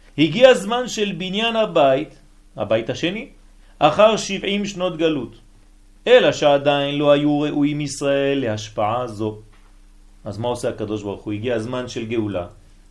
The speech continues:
לפחות בזמן הזה שם. שבעים שנות גלות נגמרו, בית ראשון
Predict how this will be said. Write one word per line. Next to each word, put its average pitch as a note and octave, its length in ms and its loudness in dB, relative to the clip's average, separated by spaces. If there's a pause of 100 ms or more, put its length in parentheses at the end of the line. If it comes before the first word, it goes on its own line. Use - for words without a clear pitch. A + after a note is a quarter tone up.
(240)
לפחות A2+ 540 -8
בזמן A2 380 -4
הזה G#2 220 -6
שם. G2+ 260 -6 (400)
שבעים C#3 400 -4
שנות C3+ 300 -6
גלות C3 320 0
נגמרו, A2+ 500 -6 (880)
בית C#3+ 320 4
ראשון B2+ 460 -4